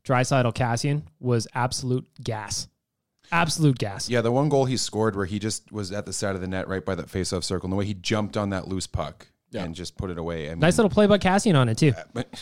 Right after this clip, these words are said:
Speaker 2: a nice goal by Kassian, actually. T-,
Speaker 1: Hell of a shot.
Speaker 2: Yaremchuk is only twenty-nine goals away from having his hot take become a reality.
Speaker 3: If
Speaker 2: So.
Speaker 3: we allow Yaremchuk back, 'cause Hernan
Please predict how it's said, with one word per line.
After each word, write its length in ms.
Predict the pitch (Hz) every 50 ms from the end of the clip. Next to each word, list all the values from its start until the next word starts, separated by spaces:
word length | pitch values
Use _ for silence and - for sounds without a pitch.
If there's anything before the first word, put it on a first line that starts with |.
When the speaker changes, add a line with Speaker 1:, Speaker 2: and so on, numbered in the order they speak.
| - - _ _ _ _ _ _
Speaker 2:
a 60 | - 127
nice 300 | 117 147 147 165 165 156
goal 260 | - - 139 156 202
by 160 | 131 117 107
Kassian, 420 | - 113 101 98 95 - - 92
actually. 360 | 92 92 90 87 - 98 95 90
T-, 160 | - - 98 71
Speaker 1:
Hell 200 | - - 175 202
of 40 | 185
a 60 | 135
shot. 280 | - - 160 156 143 135
Speaker 2:
Yaremchuk 400 | 160 180 190 - 190 175 170 -
is 140 | 160 139
only 120 | 151 151 139
twenty-nine 500 | - - - 147 151 160 156 151 147 147
goals 220 | 143 143 139 139 131
away 240 | 127 120 123 135
from 260 | 131 - 123 110 107 101
having 280 | 98 110 110 110 113
his 160 | 110 104 92
hot 260 | - 107 110 107 - -
take 180 | 110 107 104 -
become 240 | 104 95 - 101
a 60 | 101 95
reality. 540 | 92 90 87 95 104 104 95 85 80 80 78
Speaker 3:
If 180 | 78 131 123 -
Speaker 2:
So. 60 | 82
Speaker 3:
we 120 | 120 113
allow 200 | 104 98 98 95 95
Yaremchuk 640 | 98 101 95 - 98 101 95 95 95 - - 101 -
back, 400 | - 98 104 101 92 98 - - - - -
'cause 180 | - - 92 95
Hernan 440 | 110 98 101 98 101 101 101 101